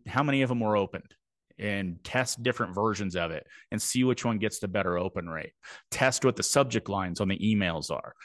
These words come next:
Text your, uh, text message return rate, right? Test all of that, track all of that. And then over time, once you track that, you'll be able to identify what's working best and what hasn't.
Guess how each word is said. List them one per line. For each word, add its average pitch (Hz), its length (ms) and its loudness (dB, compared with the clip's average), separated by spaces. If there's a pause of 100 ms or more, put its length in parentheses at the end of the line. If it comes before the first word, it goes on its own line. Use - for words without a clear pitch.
(220)
Text - 380 0
your, 98 380 8
uh, 85 340 2
text - 300 0
message 98 640 2 (160)
return 104 500 4
rate, 80 260 -2 (220)
right? 95 280 2
Test - 340 0
all 123 280 4
of 98 100 0
that, 78 200 -4 (340)
track 135 420 4
all 95 260 2
of - 60 -8
that. - 200 -4 (300)
And 117 100 2
then 117 80 2
over 120 220 2
time, 147 480 2
once 110 160 -4
you 101 60 -10
track 175 360 0
that, 98 160 0
you'll 117 120 0
be 120 100 0
able 117 160 4
to 107 60 4
identify 104 540 0
what's 104 240 -4
working 107 360 -4
best 87 340 -4
and 101 140 -2
what 95 120 -2
hasn't. 139 480 0